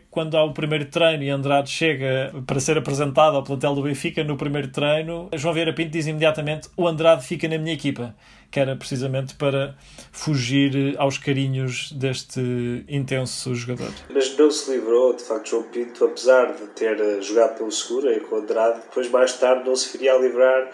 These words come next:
Speaker 2: dos carinhos de outro grande serrafeiro do futebol português, que era Paulo dos Santos, não é?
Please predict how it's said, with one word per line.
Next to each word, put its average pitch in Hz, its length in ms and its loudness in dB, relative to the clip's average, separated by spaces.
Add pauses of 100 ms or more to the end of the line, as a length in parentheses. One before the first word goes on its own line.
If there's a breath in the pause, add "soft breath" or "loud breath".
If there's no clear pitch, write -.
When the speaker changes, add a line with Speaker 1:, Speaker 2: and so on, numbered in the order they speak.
Speaker 2:
dos 123 140 -2
carinhos 123 480 0
de 127 40 0
outro 127 280 2
grande 117 280 4
serrafeiro 110 840 -4
do 95 60 -10
futebol - 280 -14
português, - 340 -4
que - 80 -6
era 110 120 4
Paulo 110 240 2
dos - 100 -4
Santos, 117 340 0
não 113 140 -6
é? 110 40 -10